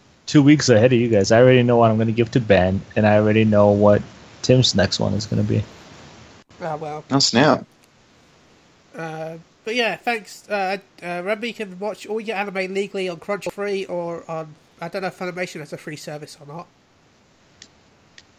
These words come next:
Speaker 2: Does Funimation have a free
Speaker 1: Uh,
Speaker 2: service?
Speaker 1: they do for, like, the first two episodes you can watch for free.
Speaker 2: Oh, well, you can watch, you can tease yourself with some free Funimation, but please support your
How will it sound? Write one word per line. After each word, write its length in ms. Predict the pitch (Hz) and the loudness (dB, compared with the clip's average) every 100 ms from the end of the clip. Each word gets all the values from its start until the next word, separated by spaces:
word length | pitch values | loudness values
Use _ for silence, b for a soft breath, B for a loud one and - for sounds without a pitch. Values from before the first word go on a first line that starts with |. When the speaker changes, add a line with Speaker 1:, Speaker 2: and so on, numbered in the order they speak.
| - | -14
Speaker 2:
Does 180 | 170 | -12
Funimation 340 | - 190 185 175 | -10 -8 -8 -6
have 80 | 180 | -8
a 60 | 175 | -8
free 200 | - 180 | -8 0
Speaker 1:
Uh, 180 | 147 151 | 4 6
Speaker 2:
service? 140 | 135 165 | 4 4
Speaker 1:
they 160 | 175 | 4
do 240 | 139 156 156 | 4 4 4
for, 240 | - 131 | 2 0
like, 200 | 120 113 - - | 0 -6 -10 -18
the 80 | |
first 300 | - 120 110 | -10 -10 -10
two 160 | - 107 | -8 -8
episodes 460 | 95 - 107 95 104 | -8 -10 -10 -10 -12
you 60 | |
can 140 | 101 95 | -12 -8
watch 220 | 92 87 | -8 -10
for 160 | - | -18
free. 240 | - 95 101 - _ - | -12 -8 -8 -12 _ -8
Speaker 2:
Oh, 120 | 190 | -6
well, 160 | 185 175 | -4 -6
you 80 | |
can 120 | 180 214 | -8 -8
watch, 240 | 214 - 214 | -8 -10 -16
you 100 | 208 | -14
can 160 | 208 208 _ - | -12 -12 _ -14
tease 320 | - 320 294 226 | -4 -2 -2 -4
yourself 400 | - 247 220 220 | -4 0 -2 -2
with 100 | 190 | -6
some 140 | 208 | -8
free 260 | - 233 226 | -8 -8 -6
Funimation, 640 | 214 208 196 190 - 190 - | -6 -6 -4 -4 -4 -10 -10
but 180 | - _ _ _ _ _ _ - - | -14 _ _ _ _ _ _ -2 0
please 320 | 220 214 139 | 2 2 2
support 320 | 170 190 220 | 2 4 2
your 140 | 208 | 0